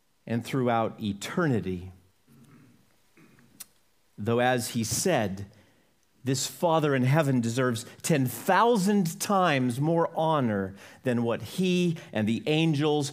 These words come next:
would ever be capable of offering. But I'm getting ahead of myself because I'm using old words like hallow and homage,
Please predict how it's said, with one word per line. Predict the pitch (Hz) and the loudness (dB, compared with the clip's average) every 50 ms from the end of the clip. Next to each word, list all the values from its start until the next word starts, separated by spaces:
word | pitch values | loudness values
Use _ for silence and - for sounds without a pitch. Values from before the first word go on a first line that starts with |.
| - - - | -10 -8 -4
would | 107 104 95 - - | -4 -2 -2 -2 -2
ever | 143 151 165 156 131 135 135 123 | 0 0 2 2 0 0 0 0
be | 104 110 120 | 0 0 -2
capable | 107 - - - - 139 123 131 139 113 101 104 95 95 95 - - - - - - - | -2 -4 -4 -2 -2 -2 0 0 -2 -2 -2 -2 -4 -4 -6 -8 -12 -20 -20 -20 -12 -8
of | - 92 90 - | -6 -6 -4 -2
offering. | - 117 120 113 - - 101 90 90 90 82 85 85 85 - _ _ _ _ _ _ _ _ _ _ _ _ _ _ _ _ _ _ _ _ - - _ _ _ _ _ | -2 -2 -2 -2 -2 -4 -4 -4 -4 -6 -6 -8 -12 -16 -20 _ _ _ _ _ _ _ _ _ _ _ _ _ _ _ _ _ _ _ _ -20 -20 _ _ _ _ _
But | - 98 | -6 -4
I'm | 101 104 | -2 0
getting | 117 131 135 139 135 | 0 0 2 2 2
ahead | 135 151 165 151 | 2 2 2 2
of | 139 | 2
myself | 139 127 120 117 - - 143 139 143 156 139 - - - - - - - - - - - - - - - - _ _ _ _ _ _ - | 0 0 0 0 -2 -2 0 0 0 -2 -2 -6 -10 -14 -16 -20 -20 -20 -20 -20 -20 -20 -20 -20 -20 -20 -20 _ _ _ _ _ _ -10
because | 113 110 - 120 | -8 -6 -4 -2
I'm | 127 120 120 127 | -2 0 0 0
using | 143 170 175 165 156 165 156 151 147 147 - | 0 0 0 0 0 0 0 0 -2 -2 -2
old | 147 131 131 143 135 | -2 0 0 0 0
words | 127 123 123 113 107 101 101 101 | 0 0 0 0 0 -2 -2 -4
like | 107 110 104 | -4 -4 -4
hallow | - - - - - 143 131 120 104 95 92 87 85 87 80 80 - - _ _ _ _ _ _ _ _ | -6 -10 -10 -6 -4 -2 0 0 0 -2 -2 -4 -6 -8 -12 -16 -20 -20 _ _ _ _ _ _ _ _
and | - 101 101 | -6 -4 -4
homage, | 98 95 - - - 160 147 127 117 110 98 87 82 80 82 85 - - - - - - - | -4 -4 -4 -2 0 0 2 2 2 0 0 -2 -4 -6 -10 -12 -12 -12 -14 -14 -16 -18 -20